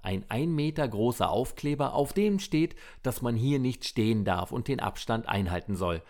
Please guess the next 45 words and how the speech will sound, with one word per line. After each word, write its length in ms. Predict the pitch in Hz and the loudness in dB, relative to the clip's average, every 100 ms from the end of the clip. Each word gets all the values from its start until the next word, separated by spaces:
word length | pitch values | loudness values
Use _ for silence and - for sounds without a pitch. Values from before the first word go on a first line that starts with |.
| - - - _ | -20 -20 -20 _
Je 180 | 117 147 | 0 4
länger 400 | 165 214 214 170 | 4 4 2 2
wir 160 | 139 113 | 2 4
da 320 | 113 139 123 | 4 6 4
waren, 180 | 113 113 | 4 4
umso 320 | 139 131 113 | 0 0 2
weniger 480 | 127 156 151 156 135 | 2 2 4 6 6
haben 200 | 139 139 | 2 0
sich 160 | 139 | -4
die 80 | 156 | 0
Leute 340 | 127 123 135 127 | 4 4 2 -2
daran 300 | 113 120 113 | 0 0 0
gehalten 540 | 101 110 117 - 95 | 2 4 4 2 -4
und 180 | 101 - | -4 0
teilweise 560 | 127 156 143 139 143 | 2 4 4 4 2
haben 180 | 113 127 | 2 0
sie 100 | 117 | 0
einem 200 | 110 110 | -2 -4
direkt 400 | 101 95 113 - | -4 -6 -6 -6
im 80 | 123 | -4
Rücken 280 | 104 113 101 | -4 -4 -6
gestanden, 560 | 92 - - - 104 | -6 -10 -12 -10 -4
was 360 | 117 127 - - - | 0 0 -4 -14 -16
dann 280 | 117 110 107 | -4 -2 -2
echt 400 | - 107 - - | -4 -4 -6 -2
nervig 420 | 120 131 107 87 | -2 -2 -6 -8
war. 180 | 82 - - - - - - - - | -12 -14 -20 -20 -20 -20 -20 -6 2
Die 80 | 135 | 4
Wartezeiten 580 | 208 220 - 156 - | 4 2 0 0 2
an 80 | 110 | 0
sich 240 | 104 135 110 | 2 0 0
waren 220 | 98 87 | 0 0
wesentlich 440 | 117 117 104 98 | 0 0 -2 -2
kürzer 300 | - 123 - | -2 -2 -2
als 160 | 101 - | -2 0
sonst, 280 | 117 143 - | -2 -4 -6
weil 300 | 101 123 147 | -2 0 0
ja 100 | 135 | 0
nur 140 | 127 | 0
weniger 300 | 110 117 131 | 0 0 -2
Gäste 300 | 131 202 - | -2 -2 -2
in 60 | 90 | -2
den 140 | 85 | -2
Park 260 | - - - | -4 -6 -8
dürfen. 320 | 90 - | -12 -12